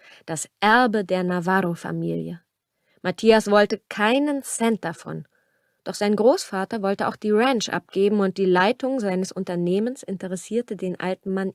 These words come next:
ebenfalls nicht mehr. Diese beiden Dinge lagen Matthias jedoch sehr am Herzen, denn er sorgte sich um die Mitarbeiter und die Tiere. „Hola“, antwortete Matthias kühl.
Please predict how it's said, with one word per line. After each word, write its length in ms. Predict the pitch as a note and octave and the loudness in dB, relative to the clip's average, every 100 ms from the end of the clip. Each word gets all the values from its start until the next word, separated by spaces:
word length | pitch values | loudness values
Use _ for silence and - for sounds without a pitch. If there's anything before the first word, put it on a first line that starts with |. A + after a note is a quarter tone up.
| - | -6
ebenfalls 600 | C4 G#3 E3+ E3+ - - | -6 -6 -8 -12 -14 -16
nicht 240 | D#3+ - | -18 -12
mehr. 260 | E3 E3 D#3+ _ _ _ _ _ _ _ _ _ _ - | -10 -8 -10 _ _ _ _ _ _ _ _ _ _ -4
Diese 220 | G#3 F#3 | 0 2
beiden 320 | F#3+ F#3 F#3+ | 4 4 4
Dinge 280 | F3+ G3 G3 | 4 4 4
lagen 280 | F#3+ F#3+ F#3+ | 4 2 0
Matthias 580 | F#3+ - - B3+ F#3+ - | -2 -4 -2 -2 -2 -4
jedoch 240 | F#3 F3 | -4 -4
sehr 280 | F3 F#3 F3 | -2 -2 0
am 100 | F#3 | 0
Herzen, 560 | F3 G3+ G3+ - E3+ | -2 -4 -6 -10 -8
denn 160 | E3 E3+ | -4 -2
er 100 | F3+ | -2
sorgte 420 | F3 F#3+ C4 - | 2 2 2 -4
sich 220 | F#3 F3+ | -6 -6
um 100 | F#3+ | -6
die 120 | F3+ F3+ | -4 -2
Mitarbeiter 840 | F#3 - F3+ F3 F3+ F#3 G3+ G#3 - | -2 -2 -6 -4 -6 -6 -10 -10 -6
und 300 | A3+ C#4 - | -6 -6 -14
die 80 | |
Tiere. 480 | G3 - G#3+ F3 D3 - _ _ _ _ _ _ _ _ _ _ _ - | -16 -10 -8 -8 -12 -18 _ _ _ _ _ _ _ _ _ _ _ 2
„Hola“, 380 | A#3 G3 D#3+ C#3+ _ | 4 6 2 -4 _
antwortete 560 | - F#3 F#3+ F#3 F3 G3 | -4 0 0 -2 -6 -4
Matthias 600 | F3+ F3 G3 F3+ F3+ - | -4 -4 -4 -4 -4 -10
kühl. 360 | - F#3 F3+ | -6 -6 -6